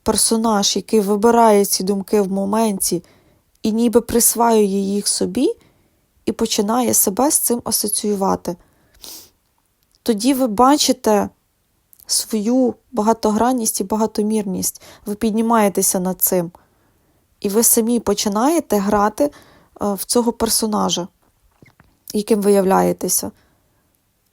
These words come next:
Танею, Анею, Свєтою, Колею, Петею. Ви можете бути будь-ким,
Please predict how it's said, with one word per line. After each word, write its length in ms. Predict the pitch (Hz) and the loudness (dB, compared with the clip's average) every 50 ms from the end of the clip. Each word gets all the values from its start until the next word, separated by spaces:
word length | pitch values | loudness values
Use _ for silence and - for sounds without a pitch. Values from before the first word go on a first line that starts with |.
| _ | _
Танею, 560 | - 214 226 233 240 226 208 208 196 190 202 - | -2 0 0 2 0 0 0 -2 -2 -2 -2 0
Анею, 480 | - 202 214 220 226 208 202 202 202 196 | 0 0 0 0 0 0 -2 -2 -2 -2
Свєтою, 640 | - - - 196 214 220 226 220 - - 196 190 190 | -2 -2 0 0 0 0 0 0 -2 -2 -4 -4 -4
Колею, 580 | - - - 214 226 233 214 202 190 190 190 185 | -4 -2 0 2 2 4 2 2 2 0 0 -2
Петею. 600 | - - 208 220 226 220 - - 190 185 180 180 - - _ _ _ _ _ _ _ _ _ _ _ _ _ _ _ _ _ _ _ _ - | -2 -2 0 0 0 0 0 -2 -2 -2 -2 -4 -6 -12 _ _ _ _ _ _ _ _ _ _ _ _ _ _ _ _ _ _ _ _ -2
Ви 100 | 220 233 | -2 0
можете 340 | 233 254 262 - - 254 | 2 2 0 0 0 -2
бути 420 | 208 214 254 262 - 247 226 - - - | -2 0 -2 0 0 0 0 0 -2 -6
будь-ким, 600 | - 196 196 262 285 - - - - 190 185 - | -6 -2 2 2 2 2 0 -2 -2 -4 -4 -4